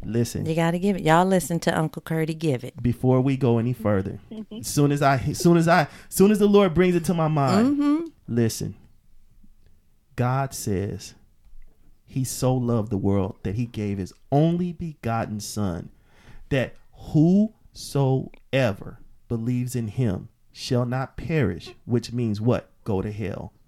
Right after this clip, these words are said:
Speaker 2: Okay.
Speaker 1: But have everlasting life, which means eternity with him in heaven.
Speaker 2: Mm.
Speaker 1: So if someone is out there today who's not sure where they're going when they leave this earth, because guess what?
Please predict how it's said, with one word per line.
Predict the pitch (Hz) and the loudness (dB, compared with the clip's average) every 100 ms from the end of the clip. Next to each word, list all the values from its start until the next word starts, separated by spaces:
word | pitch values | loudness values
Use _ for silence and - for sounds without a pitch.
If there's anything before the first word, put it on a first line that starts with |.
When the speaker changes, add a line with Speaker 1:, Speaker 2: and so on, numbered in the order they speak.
| _ - | _ -6
Speaker 2:
Okay. | 143 - 143 | -4 0 0
Speaker 1:
But | 143 | 0
have | 190 120 107 - - _ _ _ - | -2 -4 -4 -8 -12 _ _ _ -2
everlasting | 131 123 120 104 98 95 - 107 98 | 0 2 0 -2 -6 -6 -6 -6 -4
life, | 92 80 - - | -6 -10 -16 -12
which | - 117 - | -2 -2 -2
means | 107 107 92 92 - _ _ _ - | -6 -4 -4 -8 -12 _ _ _ -8
eternity | 120 - 131 123 107 101 | -6 -6 -6 -4 -4 -4
with | 95 | -4
him | - 113 90 95 - | -4 -6 -6 -10 -10
in | 101 | -8
heaven. | 95 92 95 - - | -6 -8 -10 -8 -4
Speaker 2:
Mm. | 170 147 135 _ _ _ - _ | -4 -4 -8 _ _ _ -20 _
Speaker 1:
So | - 127 110 | -4 -2 -2
if | 104 | -2
someone | - 151 175 175 | -2 0 0 -2
is | 139 110 | -6 -6
out | 123 - | -8 -6
there | 127 120 | -6 -6
today | - 101 107 95 92 - - _ _ - | -8 -6 -6 -4 -8 -14 -20 _ _ 0
who's | 123 110 | 0 0
not | 117 147 - | -2 -4 -6
sure | - - 190 123 82 - - - _ | -8 2 4 6 2 -4 -16 -20 _
where | - 117 | 0 0
they're | 120 127 | 0 -2
going | 123 127 120 101 98 107 | -2 -2 0 -2 -6 -4
when | 120 117 | -2 0
they | 117 | -2
leave | 113 113 104 | -2 -2 -2
this | 95 - | -6 -4
earth, | 107 92 | -4 -4
because | - - 104 | -6 -4 -6
guess | - 120 110 127 | -2 -4 -2 0
what? | 120 | 0